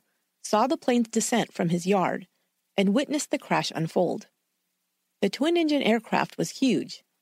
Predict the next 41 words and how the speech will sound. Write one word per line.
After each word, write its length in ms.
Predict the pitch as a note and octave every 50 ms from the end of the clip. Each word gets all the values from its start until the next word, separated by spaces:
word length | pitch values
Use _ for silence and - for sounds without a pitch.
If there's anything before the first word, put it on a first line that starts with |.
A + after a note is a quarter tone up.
| _ _ _ _ _ _ _ -
and 140 | - G#3 G3
the 60 | G3+
sound 340 | F#3+ - - C4+ D#4 E4+ E4+
of 80 | E4 C4+
the 60 | A#3+
powerful 440 | - - A#3+ A#3 A#3 A3+ - A3+ -
engine 280 | - G#3+ G#3+ G3+ F#3+ E3+
so 200 | E3+ - F#3+ E3+
close 340 | - - - F#3 F3+ - E3
overhead 560 | D#3 D3+ D3+ D3+ D3+ A#3 A#3 - - F#3+ F#3+ _ _ _ _ _ -
was 200 | G#3+ A3 G#3+ G#3
what 200 | F#3+ G3 - -
first 260 | - C4 C#4 - -
alerted 420 | - A#3+ G#3+ G#3 A3 G#3 F3 D3 -
him 180 | F3 D3 D3
to 240 | - - - F#3+ E3
it. 140 | B2 - _ _ _ _ _ _ _ _ _ _ _ _ _ _ _ _ _ _ _ _ _ _ _ _ _ -
The 100 | G#3+ -
X 240 | - D4 - - -
F 140 | E4+ D#4 -
eleven 420 | C4 A3+ A3+ A3 F#3 F3 D#3 D#3+
first 400 | E3+ - A#3 B3+ C4 - - _
clipped 280 | - - A#3 - - E3
a 40 |
two-story 540 | D#3+ - - - C4+ C4 - - B3+ A#3+ A3
home 420 | G3 F#3 A3+ A#3 F#3+ - - G3 - _ _ _ _ -
located 480 | G3 G3+ A#3+ A#3 - A#3 G#3+ G3+ F3 D#3+
at 140 | E3 - _ -
eight 140 | G3 A#3 B3
oh 120 | B3+ B3
three 280 | A3+ - - F#3+ F3+ F#3
North 300 | E3+ E3+ F3 F3+ - -
Linden 320 | F#3 E3+ D#3+ D#3 D#3 D#3
Drive, 440 | D#3+ G#3 F#3+ F3 C#3+ A#2 - - - _ _ _ _ _ _ _ _ _ _ _ -
owned 240 | A3 A#3+ C4+ C4+ A#3+
by 140 | C4+ B3+
a 100 | - -
dentist, 560 | F#3+ A3+ A3 G#3+ G#3 - - - - - - - _ _ _ _ _ -
Doctor 320 | G3+ G3+ A3 A3 C4 C4+
Jules 340 | G#3+ F#3 F#3 F3 E3 D#3 D#3+
Zimmer. 400 | E3+ F#3+ E3+ D#3+ - - G3+